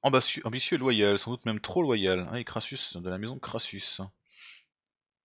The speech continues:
Oui, la maison Crassus, en avez-vous entendu parler ? Existe-t-elle toujours ? Demande le démon avec un intérêt soudain. Elle existe toujours, mais j'ai le sentiment qu'elle n'a plus rien à voir avec tes souvenirs. Le seigneur Meru est trop occupé à en appeler au retour du culte des dieux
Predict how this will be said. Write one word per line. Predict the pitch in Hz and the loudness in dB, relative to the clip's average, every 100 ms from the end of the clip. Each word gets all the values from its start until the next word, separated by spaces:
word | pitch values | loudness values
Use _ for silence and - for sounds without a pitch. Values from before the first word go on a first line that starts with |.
| _ _ _ - - - - | _ _ _ -10 -10 -18 0
Oui, | 165 | 2
la | 196 | 4
maison | 160 151 | 4 2
Crassus, | - 185 - - 107 | 2 2 2 -2 2
en | |
avez-vous | 101 135 | 2 2
entendu | 233 185 175 | 0 0 4
parler ? | 180 214 269 - | 6 6 0 -6
Existe-t-elle | 113 - 226 220 | -6 2 2 4
toujours ? | 202 233 160 92 _ - | 0 2 2 0 _ -4
Demande | 98 101 | -2 2
le | 101 | 2
démon | 101 113 | 2 2
avec | 95 | 2
un | 95 | 0
intérêt | 92 101 92 | 0 0 0
soudain. | - 90 92 - _ _ _ _ _ _ _ _ _ _ _ _ _ _ _ _ _ _ - - _ - - _ | -2 -6 -8 -10 _ _ _ _ _ _ _ _ _ _ _ _ _ _ _ _ _ _ -18 -18 _ -20 -20 _
Elle | 113 | 0
existe | 131 190 - | 0 0 -2
toujours, | 202 196 185 | 0 4 6
mais | 156 | 6
j'ai | |
le | 143 | 6
sentiment | 147 143 147 | 2 0 0
qu'elle | 151 120 | 2 2
n'a | 120 | 2
plus | - | 2
rien | 143 | 4
à | 135 | 8
voir | 143 | 8
avec | 127 | 6
tes | 123 | 2
souvenirs. | - 151 110 101 101 | -2 -4 0 0 0
Le | |
seigneur | 98 123 127 | -2 2 2
Meru | 113 143 156 165 - | 4 4 4 0 -2
est | - | -2
trop | 170 | -4
occupé | 160 - 131 160 - | -4 -8 2 4 4
à | |
en | 107 | 2
appeler | 117 113 147 | 2 0 0
au | 110 | 2
retour | 117 131 | 2 0
du | 110 101 | -4 -10
culte | - 160 113 | -10 -4 0
des | 107 | 2
dieux | 101 113 160 | 0 -4 -4